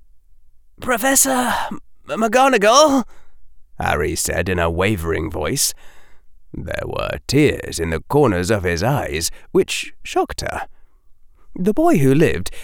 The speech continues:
didn't seem like the sort of person who would burst into tears. Harry Potter raised his voice further,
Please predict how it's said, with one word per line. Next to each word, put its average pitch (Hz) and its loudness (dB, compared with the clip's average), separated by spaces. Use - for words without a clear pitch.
didn't 220 0
seem 220 2
like 90 -2
the - -4
sort 170 2
of 92 -8
person 139 2
who 123 4
would 120 0
burst 143 2
into 147 2
tears. - 0
Harry 73 0
Potter 92 0
raised 92 0
his 92 0
voice 85 -2
further, - 0